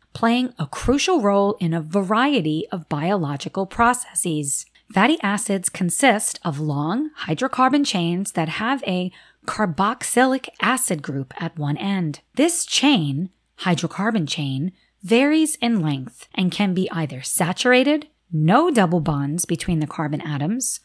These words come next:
or unsaturated, containing one or more double bonds. If you remember our conversation on reading nutrition labels, episode thirty-seven, if you missed it, polyunsaturated fats have more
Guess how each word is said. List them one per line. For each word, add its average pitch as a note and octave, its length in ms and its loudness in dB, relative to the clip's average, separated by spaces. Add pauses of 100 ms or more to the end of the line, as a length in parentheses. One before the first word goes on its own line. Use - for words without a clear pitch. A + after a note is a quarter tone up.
(140)
or B3 200 2
unsaturated, - 880 -2 (320)
containing E3 680 0
one G3 380 0 (300)
or C4+ 160 4
more E3+ 480 2 (160)
double E3 260 0
bonds. D3 580 0 (240)
If - 160 -6
you D4 80 4
remember E4 320 4
our C#4 160 6
conversation G3 720 0
on E3+ 280 -2
reading D3+ 600 -4
nutrition F#3+ 480 0
labels, E3 480 0 (360)
episode A#3 600 2 (100)
thirty-seven, G#3 680 0
if - 180 -6
you B3 80 2
missed G3+ 260 0
it, F#3 200 -4 (200)
polyunsaturated E3 960 2
fats E3 440 -4 (100)
have G#3 340 0 (200)
more F3+ 500 2